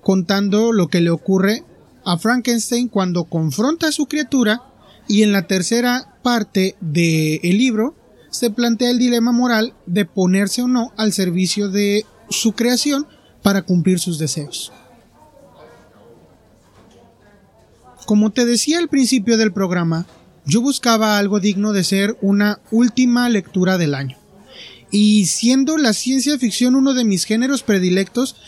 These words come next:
creo que encontré todo lo que buscaba y más. Y sí digo que Frankenstein es una obra de ciencia ficción, porque de hecho es la primera obra de ciencia ficción. Así que, pues, obviamente tenía que leerla.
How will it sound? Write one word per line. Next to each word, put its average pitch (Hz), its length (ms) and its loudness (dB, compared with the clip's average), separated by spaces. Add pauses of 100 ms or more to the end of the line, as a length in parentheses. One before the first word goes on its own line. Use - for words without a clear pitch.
(140)
creo 208 180 0
que 269 100 -4
encontré 208 440 -2
todo 214 300 0
lo 175 160 0
que 180 80 0
buscaba 190 680 -2
y 185 120 4
más. 147 400 -2 (760)
Y 214 300 0
sí 262 460 -2
digo 226 240 -2
que 254 120 -2
Frankenstein 226 760 -2
es 202 180 -2
una 208 180 0
obra 196 140 0
de 196 60 0
ciencia 196 340 0
ficción, 208 420 -2 (480)
porque 202 280 2
de 208 80 4
hecho 226 180 0
es 254 140 -2
la 254 200 0
primera 208 680 0
obra 247 340 0
de 175 140 -2
ciencia 185 400 0
ficción. 160 540 -4 (960)
Así 180 260 0
que, 214 280 0 (300)
pues, 185 300 -2 (380)
obviamente 226 560 0
tenía 185 340 -2
que 170 160 -2
leerla. 151 420 -2